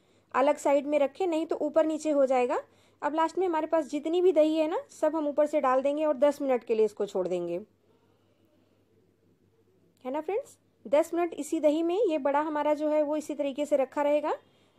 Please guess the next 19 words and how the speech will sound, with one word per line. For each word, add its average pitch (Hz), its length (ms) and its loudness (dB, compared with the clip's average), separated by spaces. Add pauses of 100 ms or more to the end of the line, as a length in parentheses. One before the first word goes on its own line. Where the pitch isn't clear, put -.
(100)
ये 269 100 -12
काफ़ी 269 260 -4
अच्छी 302 200 -6
तरीके 311 280 -4
से 311 140 -6
फूल 302 260 -2
जाएगा। 302 280 4
उसके 339 260 -2
बाद 277 220 2
हम 294 100 0
इसमें 277 200 -4
मसाला 202 360 2
मिलाएंगे। 185 500 0 (4000)
देखिए, 262 240 -4 (300)
दस 254 200 -2
मिनट 277 220 -4
हो 277 120 0
गया 294 180 -2
है। 349 240 -4